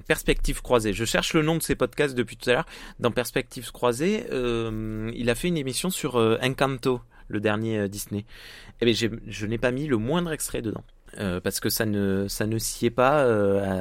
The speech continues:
à, à ce qui était dit, au propos, ça ne, ça ne, ça ne convenait pas. Là où pour James Effet, tu vois, j'essaye de le faire. Alors, c'est très compliqué parce que, euh, ils ont pas forcément, ils,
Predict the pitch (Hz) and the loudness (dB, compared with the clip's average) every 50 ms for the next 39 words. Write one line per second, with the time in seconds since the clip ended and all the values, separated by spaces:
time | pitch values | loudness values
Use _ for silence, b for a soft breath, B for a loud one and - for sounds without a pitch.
0 | 92 - - - - - - - 98 92 - 98 92 95 104 117 131 131 135 131 | -2 -4 -4 -6 -6 -6 -4 -4 -4 -2 -2 -4 -4 -4 -6 -8 -6 -2 0 2
1 | 113 101 95 - - - 95 - 131 131 - 120 107 104 101 104 98 - 110 104 | 2 2 0 -2 -4 -6 -6 -4 -4 -2 0 0 0 2 2 0 0 2 2 4
2 | 104 101 101 101 101 95 - 107 107 101 - 131 123 120 120 113 - 107 101 B | 4 4 4 4 4 2 0 -2 -4 -4 -4 -4 -2 0 0 0 0 -2 -2 B
3 | B B B B B B - 117 131 147 151 160 156 151 147 - - 131 123 117 | B B B B B B 4 6 6 8 8 8 6 6 4 0 0 0 0 2
4 | 107 120 120 113 - - 113 - - - 175 196 - - 143 143 160 160 147 - | 4 4 4 4 4 2 0 2 2 2 2 2 0 -2 0 2 2 2 2 0
5 | - 120 - - - - 160 165 165 143 131 135 123 127 120 - - - - - | 0 0 0 2 4 6 6 6 4 2 0 0 2 2 0 2 0 0 2 4
6 | - 110 113 - B B B B B B B B B - - - - - 147 - | 4 2 2 0 B B B B B B B B B -10 -8 -6 -4 -4 -2 -2
7 | 143 123 123 127 - 170 165 127 113 - - 120 113 110 110 110 110 107 107 107 | -4 -4 -4 -4 -2 0 0 0 0 0 0 0 2 2 2 2 0 0 0 0
8 | 104 104 104 107 107 104 107 107 104 120 120 113 139 147 143 - - - - - | 0 0 0 0 -2 -2 -4 -4 -2 -2 -2 0 0 -2 0 -2 -4 -4 -2 -2
9 | 123 117 120 123 123 123 - 117 113 | -2 -2 0 -2 -4 -4 -4 -6 -6